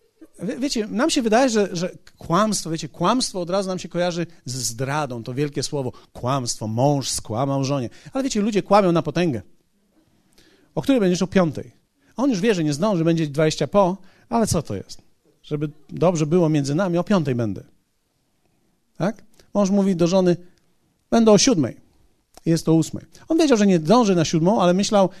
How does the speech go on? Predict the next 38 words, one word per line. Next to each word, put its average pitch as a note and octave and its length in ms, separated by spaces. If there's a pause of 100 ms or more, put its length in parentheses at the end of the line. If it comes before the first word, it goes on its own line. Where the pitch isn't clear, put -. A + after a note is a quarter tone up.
(260)
jak, E3 240
jak D#3 140
powiem A#3+ 260
jej, F3+ 100
że E3 120
będę F#3 300
o E3 60
siódmej, F#3+ 360
to F#3 80
się D#3+ 140
lepiej F3+ 280
poczuje, F3+ 440
nie E3 100
będzie F3 220
krzyczeć, G3+ 280
bo D#3+ 60
jak D#3 140
mi D#3 80
powiem F#3 280
o D3 40
ósmej, F3+ 460 (640)
będzie C#3 300
źle. C#3+ 320
Więc B2 140
lepiej A#3+ 240
mieć D#3+ 240
cicho, G3+ 380 (180)
przyjść G3+ 240
o G#3 60
ósmej A3 300
i - 20
jakoś F#3+ 300
to - 100
będzie. B2+ 360 (3750)
Ludzie G3 200
kłamią E3 440
na A#3+ 100
potęgę. F#4 420